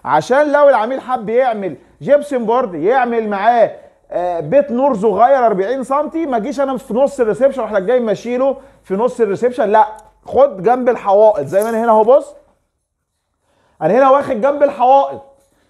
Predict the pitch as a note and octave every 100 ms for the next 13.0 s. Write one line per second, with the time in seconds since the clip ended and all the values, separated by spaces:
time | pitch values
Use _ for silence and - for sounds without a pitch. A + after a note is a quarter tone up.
0 | - A#3 C#4 B3+ G#3 C4 D4+ A#3 C4+ A#3+
1 | B3 B3+ C4+ A#3+ A3+ G#3+ B3+ B3 G#3 G3
2 | E3+ D3 E3 D4 D4+ - C#4 C#4 C#4+ A#3+
3 | B3+ C#4+ E3+ A3+ - G#3 G3 C4 G3+ G#3
4 | C4 C#4 B3+ G#3+ F#3 A#3+ C4+ F#3+ _ _
5 | _ _ _ D#3+ F#3+ - C4+ B3 A3+ G#3
6 | D3 F3+ B3 A3+ G3+ A3 A#3 G#3+ A3+ G3
7 | A#3+ G3+ B3 F3 A#3 B3+ B3+ F3+ B3 G3+
8 | F3 - A#3 C#4 - _ - _ - C#4
9 | D4 C4 C4+ D4 - G#3+ G#3+ D#4 C#4 C#4
10 | - - G3 G3 G3+ G3 G#3 C4+ A#3 C#3
11 | - _ _ _ _ _ _ C#3+ E3 F3+
12 | C4 C4+ - A3 G#3 A#3+ C4 F#3+ D#3 A2